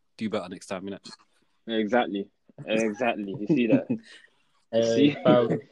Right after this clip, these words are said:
Speaker 2: <laughs> You're pissed.
Speaker 1: Follow us on, what? Instagram,
Speaker 2: Twitter.
Speaker 1: um, Quarantine Pod. Follow us on Twitter, Quarantine
Speaker 2: Yeah.
Speaker 1: Cast. Follow me,
Speaker 2: Mm.
Speaker 1: Nick Swims underscore on everything.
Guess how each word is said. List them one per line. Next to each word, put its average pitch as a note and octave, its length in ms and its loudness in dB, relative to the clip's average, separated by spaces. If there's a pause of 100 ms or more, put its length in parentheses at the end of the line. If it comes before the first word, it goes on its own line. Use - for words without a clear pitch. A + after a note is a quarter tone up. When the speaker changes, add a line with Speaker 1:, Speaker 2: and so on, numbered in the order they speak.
Speaker 2:
<laughs> - 240 -20
You're C3 320 2
pissed. D3 180 2
Speaker 1:
Follow B2+ 240 6
us A#2+ 100 -2
on, B2+ 720 2
what? G#2 220 -6 (840)
Instagram, A2+ 800 -2 (480)
Speaker 2:
Twitter. B2+ 300 8
Speaker 1:
um, G2 480 4 (180)
Quarantine A#2 520 -2
Pod. A2+ 320 0 (260)
Follow A2+ 140 -2
us A2+ 80 -8
on G#2+ 80 -6
Twitter, G#2+ 400 -2 (460)
Quarantine G#2+ 420 -6 (100)
Speaker 2:
Yeah. G2+ 80 -4
Speaker 1:
Cast. G#2+ 480 -4 (1040)
Follow A2+ 180 -2
me, A2 300 -4
Speaker 2:
Mm. G#2+ 80 -6
Speaker 1:
Nick G2+ 160 -8
Swims G2+ 300 -6
underscore G2+ 640 -6
on G2 160 -14
everything. G2+ 580 -8